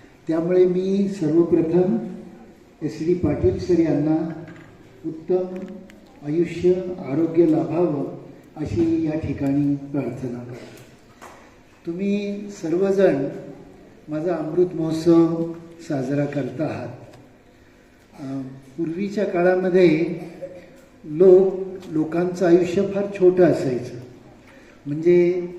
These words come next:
चाळीस वर्ष लागले की चाळीशी यायची. ती मगाशी मी माझी मनोगत व्यक्त करणारी जी पाच मुलं आहेत समोर,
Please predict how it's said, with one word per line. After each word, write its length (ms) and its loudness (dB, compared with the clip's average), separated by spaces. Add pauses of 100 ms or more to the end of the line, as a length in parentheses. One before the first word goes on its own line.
(300)
चाळीस 420 -2
वर्ष 280 2
लागले 600 4 (800)
की 80 -4
चाळीशी 600 2
यायची. 520 -6 (500)
ती 60 -4
मगाशी 460 -2
मी 540 0 (580)
माझी 500 -2
मनोगत 520 0
व्यक्त 380 -2 (100)
करणारी 440 2
जी 140 0
पाच 380 -4
मुलं 240 4
आहेत 140 4
समोर, 400 -6